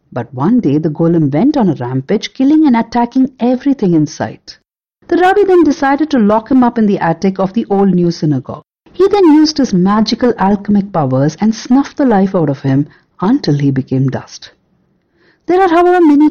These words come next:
twists to the tale. One of them says that one of the rabbis brought him back to life, and he still wanders around the streets of Prague.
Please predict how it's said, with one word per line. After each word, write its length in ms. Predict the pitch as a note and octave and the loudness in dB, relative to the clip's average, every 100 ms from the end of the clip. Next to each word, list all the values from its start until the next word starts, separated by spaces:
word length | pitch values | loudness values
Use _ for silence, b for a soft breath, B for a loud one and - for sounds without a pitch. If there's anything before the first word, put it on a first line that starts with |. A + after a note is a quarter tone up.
| D4+ | 0
twists 320 | - C#4 - | -2 -2 0
to 120 | B3 | -2
the 100 | A3+ | 0
tale. 440 | A3+ F#3+ B2+ A#2 C3+ _ b b b b | 0 2 2 0 -4 _ b b b b
One 240 | C3 C#3 | -2 0
of 100 | D#3 | 2
them 140 | D3+ C#3 | 0 -2
says 360 | - D3 A3 | -2 -2 -2
that 140 | A3+ F#3 | 0 0
one 140 | F#3 | 2
of 60 | G#3 | 2
the 120 | E3+ | 0
rabbis 400 | D3 G#3+ C#4 C4 | 2 2 2 0
brought 200 | F3+ E3 | -2 0
him 140 | D3 | 0
back 280 | C3+ D3+ A#3+ | 0 -2 -2
to 60 | G#3+ | -2
life, 380 | D3 B2+ E3 - B B B | -2 0 -2 -2 B B B
and 140 | D4 | 0
he 200 | D4+ D#4+ A4 | 2 0 -2
still 300 | - B3+ G3+ | -2 0 2
wanders 540 | D3 E3 B3 C4 - | 2 2 4 2 2
around 240 | D#3+ C#3+ | 0 2
the 60 | F3 | 0
streets 360 | - - F#3+ G3 | -2 -2 -2 -2
of 160 | G3 | -4
Prague. 400 | - B2 C3 C3+ | -2 -4 -4 -10